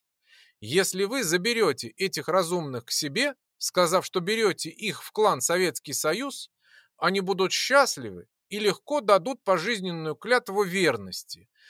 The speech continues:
нарушить которую не смогут, и станут верно служить Советскому Союзу. А их дети вырастут уже советскими людьми. Да, не все из них люди, но общие дети могут быть у всех.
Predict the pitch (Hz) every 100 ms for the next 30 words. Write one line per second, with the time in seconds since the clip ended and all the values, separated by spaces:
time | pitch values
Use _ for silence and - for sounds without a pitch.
0 | _ 107 127 180 202 - 127 151 143 277
1 | 285 180 180 247 - 214 147 90 90 _
2 | _ _ _ _ - 165 - 247 254 240
3 | - 147 226 139 120 - 151 233 123 165
4 | 185 185 175 160 - 151 127 95 82 78
5 | _ _ _ _ - 139 202 180 107 151
6 | 277 285 117 - - 113 240 226 - 208
7 | 226 226 233 262 262 156 - 131 156 190
8 | 156 113 85 _ _ _ _ _ 101 160
9 | 147 104 123 - 269 208 165 220 - 185
10 | 120 90 - _ _ _ - 127 - 208
11 | 240 - - 156 151 285 - 135 117 254
12 | 233 190 214 220 185 - 117 85 - _